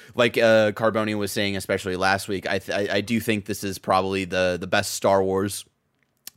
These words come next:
anything. I, I don't th-, I don't know if it's my favorite Star Wars. Like, again, I, I have a, a personal soft spot for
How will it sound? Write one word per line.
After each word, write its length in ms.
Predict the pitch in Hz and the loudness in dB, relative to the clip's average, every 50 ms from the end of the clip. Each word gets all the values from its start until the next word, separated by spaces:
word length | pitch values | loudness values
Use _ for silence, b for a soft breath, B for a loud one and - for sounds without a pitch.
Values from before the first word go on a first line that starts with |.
| 180 - | -10 -6
anything. 540 | - 98 104 107 107 95 117 117 120 127 120 - B B B B B B _ - | -4 -4 -2 -4 -2 -2 -2 -2 -2 -2 -6 -10 B B B B B B _ 2
I, 360 | 107 107 104 104 104 104 - - | 2 4 4 4 4 4 2 2
I 80 | 120 | 2
don't 180 | 139 156 147 - | 2 2 2 2
th-, 140 | 156 160 151 143 135 | 2 2 2 2 2
I 120 | 127 139 | 4 4
don't 180 | 147 156 156 160 | 4 2 2 2
know 140 | 160 156 | 2 2
if 80 | 143 - | 2 0
it's 120 | 156 - | -2 -2
my 140 | - 135 120 | 0 0 0
favorite 460 | - - - 151 151 156 165 175 - | 0 0 0 0 0 0 0 -2 -4
Star 220 | - - 180 156 160 | 0 2 4 4 4
Wars. 200 | 156 156 160 147 120 | 4 4 2 2 2
Like, 180 | 131 123 120 | 2 2 2
again, 420 | - 127 123 120 113 107 104 107 101 | 0 0 0 2 2 2 2 0 0
I, 240 | 87 104 104 101 98 - | 0 2 2 0 0 -2
I 60 | 98 101 | 0 2
have 200 | 104 101 98 101 | 4 4 4 2
a, 140 | 92 95 - | 0 -2 -4
a 80 | - 95 | -6 -8
personal 360 | - - 107 101 - 110 98 | -6 -4 -4 -4 -4 -6 -6
soft 280 | - - 101 95 92 - | -2 0 2 2 0 0
spot 280 | - 107 92 87 - | -2 0 0 0 -2
for 360 | - - 92 90 87 90 92 | -4 -8 -8 -8 -8 -10 -10